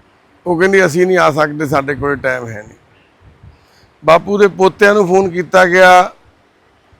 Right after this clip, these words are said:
ਉਹ ਕਹਿੰਦੇ, "ਸਾਡੇ ਕੋਲ ਵੀ ਵਕਤ ਨਹੀਂ।" ਹੋਰ ਤਾਂ ਹੋਰ, ਅਮੀਰ ਚੰਦ ਜੀ ਨੂੰ ਫੋਨ ਆਇਆ ਇਹਨਾਂ ਦੇ ਪੋਤਰਿਆਂ ਦਾ, ਕਹਿੰਦੇ, "ਸਾਨੂੰ ਫੁੱਲ ਲਿਆ ਕੇ ਦੇ ਦਿਓ,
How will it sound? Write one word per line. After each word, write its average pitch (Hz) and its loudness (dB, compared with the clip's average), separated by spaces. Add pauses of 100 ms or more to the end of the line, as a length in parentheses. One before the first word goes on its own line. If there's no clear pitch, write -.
(140)
ਉਹ 170 -4
ਕਹਿੰਦੇ, 180 0
"ਸਾਡੇ 147 -2
ਕੋਲ 156 -6
ਵੀ 143 -6
ਵਕਤ 120 -6
ਨਹੀਂ।" 113 -18 (2500)
ਹੋਰ 175 2
ਤਾਂ 214 4
ਹੋਰ, 202 4 (1040)
ਅਮੀਰ 190 2
ਚੰਦ 196 2
ਜੀ 208 -2
ਨੂੰ 214 -2
ਫੋਨ 190 2
ਆਇਆ 190 6
ਇਹਨਾਂ 208 2
ਦੇ 214 4
ਪੋਤਰਿਆਂ 185 0
ਦਾ, 156 2 (1400)
ਕਹਿੰਦੇ, 220 4 (340)
"ਸਾਨੂੰ 190 0
ਫੁੱਲ 185 2
ਲਿਆ 202 6
ਕੇ 180 0
ਦੇ 143 -2
ਦਿਓ, 113 -12